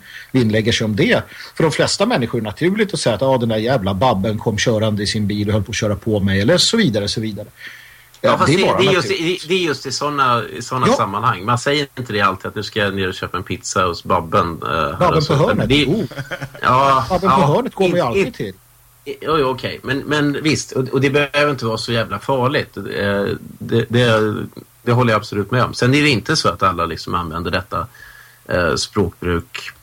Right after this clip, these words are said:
Speaker 2: precis jämt, va? Men i, i ett sånt här läge när, när, eh, eh, det, det uppenbarligen är liksom ett, eh, stort gräl på gång och, och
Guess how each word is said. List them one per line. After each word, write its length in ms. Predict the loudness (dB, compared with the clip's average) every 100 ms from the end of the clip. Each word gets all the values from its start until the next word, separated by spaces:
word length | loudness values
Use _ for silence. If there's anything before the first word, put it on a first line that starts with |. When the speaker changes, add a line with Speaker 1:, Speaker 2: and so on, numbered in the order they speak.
| -12
Speaker 2:
precis 380 | -2 0 0 2
jämt, 380 | 2 2 -2 -8
va? 120 | -10 -10 _
Men 480 | 0 2 2 0 -6 _ _ _ _ -14 -10 -10 -6
i, 320 | 0 0 2
i 20 | 0
ett 120 | 2
sånt 220 | -2 -2
här 220 | 0 0
läge 720 | 2 2 0 -6 -2 0 0 -2 -18 -20 -20 -2
när, 240 | 0 0 -2 -6
när, 460 | -2 0 0 2 4
eh, 160 | 2 0 -8 -16 -14
eh, 280 | -6 -2 0 -2 -6 -10 -6
det, 180 | -2 0 2
det 120 | 2
uppenbarligen 560 | 2 0 2 2 4
är 120 | 2 0
liksom 340 | -4 -4 -2
ett, 220 | -4 -4
eh, 140 | -4 -2
stort 280 | -2 0
gräl 320 | 2 2 2 2
på 140 | 2
gång 300 | 2 2 0
och, 380 | -2 -2 0 0
och 260 | 2 2